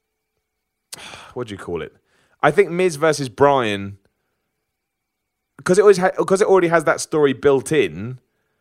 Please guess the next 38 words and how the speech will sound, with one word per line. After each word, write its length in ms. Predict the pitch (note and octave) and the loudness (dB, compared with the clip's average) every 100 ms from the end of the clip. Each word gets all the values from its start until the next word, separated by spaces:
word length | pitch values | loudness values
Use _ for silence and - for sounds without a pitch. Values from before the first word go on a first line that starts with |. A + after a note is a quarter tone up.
| _ _ _ _ _ _ _ _ _ _ _ _ _ _ _ _ - | _ _ _ _ _ _ _ _ _ _ _ _ _ _ _ _ -4
I, 260 | B2+ C#3 - - _ - G#2 - - - | 0 0 -2 -20 _ -20 -20 -20 -20 -14
I 60 | - | -4
mean, 160 | D#3+ F3+ | 0 0
it, 140 | D#3 | 2
I'd 140 | D#3+ | 4
love 160 | E3 A3+ | 6 4
it 60 | E3+ | 4
if 60 | |
it 40 | E3 | 4
was 180 | B3+ | 4
for 60 | G#3 | 4
the 80 | A#2 | -2
title. 340 | G2+ F#2+ G#2 | -2 -4 -2
I 40 | B2+ | -2
think 80 | |
that 60 | C#3+ | 0
would 60 | C#3+ | 0
make 140 | C3+ | -2
it 60 | C#3 | 0
more 120 | C3+ | 0
exciting. 520 | B2+ F#3 E3+ - G#2 - - | 0 0 -2 -2 -10 -14 -6
But 100 | D3 | 0
it 40 | F3+ | 4
already 160 | F#3 | 4
has 140 | E3 D3+ | 2 -2
a 40 | |
built-in 360 | C3 D#3+ E3 D#3 | 0 0 0 -4
story, 360 | - - E3+ F#3 | -6 -2 0 0
so 100 | F#3 | -2
it 20 | |
doesn't 100 | E3 | -6
really 160 | D#3 | -6
need 300 | C#3 D3 D3+ - | -4 -4 -6 -8
to 80 | |
be 280 | G#2+ C#3 C#3 | -6 -4 -4
for 140 | A2+ E2+ | -8 -12
the 100 | F2 | -12
title. 520 | D#2+ C#2 - A#1 | -12 -14 -14 -16